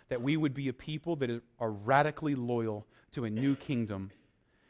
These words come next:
We are radically opposed to everything that will undermine our one true love for the God of the universe. We are radically following you into a new kingdom where you are sovereign and where all that is broken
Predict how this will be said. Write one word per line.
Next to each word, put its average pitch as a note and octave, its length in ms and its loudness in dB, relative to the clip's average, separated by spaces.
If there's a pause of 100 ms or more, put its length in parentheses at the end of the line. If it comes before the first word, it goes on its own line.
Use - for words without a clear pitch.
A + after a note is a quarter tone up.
We D3+ 120 4
are C3 100 4
radically D3+ 800 4
opposed B2 680 -2
to - 220 -6
everything C#3+ 720 0 (240)
that C#3 120 4
will C#3 160 2
undermine B2+ 720 2
our B2 340 0 (180)
one C3+ 320 2
true C3 380 -2
love A#2 460 2 (280)
for C#3 160 -4
the A#2+ 100 -2
God A#2+ 260 0
of A#2 60 -4
the A2 80 -4
universe. G2+ 640 -4
We D3 140 4
are C3+ 120 6
radically C#3+ 720 -2
following C3 680 4
you A#2+ 340 -2 (240)
into C3 300 -2
a A#2 60 2
new C3+ 540 2
kingdom C3 460 0
where B2 140 2
you B2 140 0
are A2 100 -2
sovereign A#2+ 640 -2 (240)
and C#3 120 -2
where B2 120 2
all B2+ 180 6
that B2+ 140 2
is A2+ 80 -6
broken A2+ 600 -2